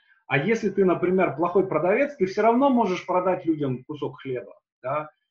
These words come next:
Если ты плохой врач, ты, в конце концов, можешь сделать укол и, там, спасти чью-то жизнь. Вот. А плохой актер не спасет ничью жизнь, да, он, наоборот,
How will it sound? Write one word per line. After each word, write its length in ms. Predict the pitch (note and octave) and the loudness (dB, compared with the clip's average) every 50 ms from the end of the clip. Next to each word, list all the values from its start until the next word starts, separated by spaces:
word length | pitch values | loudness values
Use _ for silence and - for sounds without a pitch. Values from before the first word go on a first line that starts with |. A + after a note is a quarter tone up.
| _ _ B2 | _ _ -12
Если 200 | C#3 C#3 D#3 F#3 | -10 -10 -10 -8
ты 260 | - G#3 G#3 F#3+ F3 - | -4 2 4 4 4 4
плохой 420 | - D#3+ F#3 F#3+ F#3+ G#3 G3+ F#3 | 2 0 0 2 2 2 2 2
врач, 360 | E3+ F3 G#3 A3+ - - - | 2 2 2 2 0 -2 -6
ты, 80 | - D#3 | -8 -8
в 60 | - | -6
конце 260 | - D#3+ D3+ D3+ F#3+ F#3+ | -6 -8 -6 -4 -6 -6
концов, 320 | G3 D#3+ D3+ D3 D3 C3 | -4 -6 -6 -8 -10 -8
можешь 340 | D#3+ F3 F#3+ E3 D#3+ D3 C3+ C3 - | -4 -4 -2 -2 -2 -4 -6 -10 -4
сделать 340 | - E3 E3 D#3 C#3+ - D3+ | 0 2 2 2 0 -2 -6
укол 460 | D3 - _ G3 G#3 G#3 G3+ F#3 - C#3+ | -12 -8 _ 0 0 0 0 0 -4 -6
и, 240 | C#3 C#3+ C#3 C3+ C3+ | -4 -4 -4 -4 -4
там, 200 | C3+ C3 B2 A#2+ | -4 -6 -6 -6
спасти 380 | - - - C3+ C#3 - - D#3+ | -12 -12 -12 -12 -12 -12 -18 -20
чью-то 300 | - - D#3 _ C3+ C3 | -20 -20 -18 _ -10 -10
жизнь. 360 | C3 C#3 C#3+ C3 A2+ - _ _ _ _ _ _ _ _ _ _ _ _ _ | -8 -8 -8 -10 -10 -12 _ _ _ _ _ _ _ _ _ _ _ _ _
Вот. 440 | C3 C3+ D3 D3+ C#3 A#2+ G#2+ - - _ | -2 0 2 2 2 2 0 -4 -6 _
А 80 | C3+ C3 | -8 -4
плохой 380 | C3+ D#3 E3+ E3 G#3 G#3+ G#3 | 0 -2 0 2 4 4 4
актер 360 | G3+ G3 - - G#3+ G#3 F#3+ | 4 2 0 0 -2 0 0
не 100 | F#3 F3+ - | 0 -2 -4
спасет 440 | - - F#3+ F#3+ - G#3 F3+ - D3 | -4 -6 -6 -4 -2 -2 -2 -2 -2
ничью 320 | C3+ B2+ - - B2+ A#2 | -6 -6 -6 -12 -14 -14
жизнь, 360 | A2+ A#2+ A#2 A2 G2+ G#2 G2+ A2+ | -12 -12 -12 -12 -12 -14 -14 -8
да, 200 | A#2+ C#3 C#3+ C#3 | -6 -4 -4 -4
он, 220 | C3 B2 A#2 - _ B2+ | -4 -6 -10 -16 _ -10
наоборот, 520 | B2+ C3+ C#3 C#3 C3+ D#3+ F3+ F3+ F3 | -4 -2 -2 2 2 2 2 0 -2